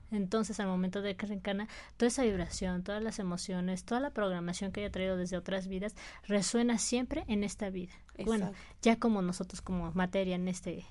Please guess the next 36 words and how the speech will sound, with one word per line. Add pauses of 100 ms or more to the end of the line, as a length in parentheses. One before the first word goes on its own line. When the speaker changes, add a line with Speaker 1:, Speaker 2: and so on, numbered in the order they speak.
(260)
Speaker 1:
en
este
punto
de
la
tribu,
Speaker 2:
De
la
Speaker 1:
¿no?
Speaker 2:
tribu,
ajá.
Speaker 1:
Porque
ya
cuando
empezamos
a
visualizar
este
proceso
de
Merkaba,
lo
empiezas
a
sentir, (380)
ya
estamos
estando (280)
entrando
de
la
tercera (200)
a
la
quinta
dimensión.